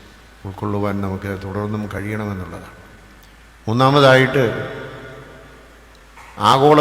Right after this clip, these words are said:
സാഹോദ-, സാഹോദര്യം എന്ന് പറയുന്നത് അദ്ദേഹം നമുക്ക് നൽകുന്ന ഒരു സന്ദേശമാണ്. ജാതി മതഭേദമന്യേ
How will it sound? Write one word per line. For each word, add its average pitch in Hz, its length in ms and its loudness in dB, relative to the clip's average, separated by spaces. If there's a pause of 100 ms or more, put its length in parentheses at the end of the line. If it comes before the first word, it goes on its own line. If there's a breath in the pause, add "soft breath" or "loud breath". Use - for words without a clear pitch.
(120)
സാഹോദ-, 135 580 4
സാഹോദര്യം 131 640 2
എന്ന് 117 180 -2
പറയുന്നത് 104 480 -2 (1500)
അദ്ദേഹം 117 340 0
നമുക്ക് 107 300 0
നൽകുന്ന 107 400 -2
ഒരു 98 160 -4
സന്ദേശമാണ്. 95 600 -8 (3000)
ജാതി 113 480 4
മതഭേദമന്യേ 117 720 2